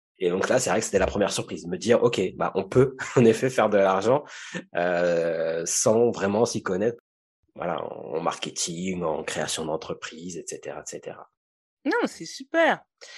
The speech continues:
Speaker 2: Mais du
Speaker 1: Mm.
Speaker 2: coup, qu'est-ce qui t'a amené à changer d'activité à chaque fois ?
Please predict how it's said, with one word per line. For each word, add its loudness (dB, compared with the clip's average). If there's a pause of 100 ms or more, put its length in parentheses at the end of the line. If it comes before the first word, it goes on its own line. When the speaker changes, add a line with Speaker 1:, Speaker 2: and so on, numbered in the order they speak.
(100)
Speaker 2:
Mais -2
du -4
Speaker 1:
Mm. -4
Speaker 2:
coup, 4
qu'est-ce -2
qui -10
t'a 4
amené 4
à 6
changer -4
d'activité -2
à 2
chaque -8
fois ? -6